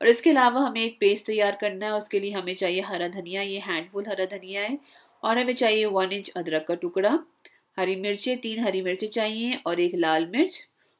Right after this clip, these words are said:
और हमें चाहिए चार गार्लिक क्लोव्स। ये बड़ा लहसुन था तो मैंने चार लिए, छोटे हैं तो आप ज़्यादा ले लीजिएगा, and वन टीस्पून ज़ीरा, और इसका जो है एक हमें पेस्ट तैयार कर लेना है।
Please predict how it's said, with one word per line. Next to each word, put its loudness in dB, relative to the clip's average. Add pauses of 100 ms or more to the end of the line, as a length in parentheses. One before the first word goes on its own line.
(100)
और 0
हमें -2
चाहिए 2 (160)
चार 2
गार्लिक 2
क्लोव्स। 2
ये -4
बड़ा 2
लहसुन 0
था -4
तो -8
मैंने -2
चार -2
लिए, -6
छोटे -4
हैं -8
तो -6
आप -8
ज़्यादा -2
ले 0
लीजिएगा, -4
and -8
वन -8 (100)
टीस्पून -12
ज़ीरा, -4 (400)
और 2
इसका 4
जो 4
है 2
एक 2
हमें -4
पेस्ट -2
तैयार -2
कर -8
लेना -12
है। -10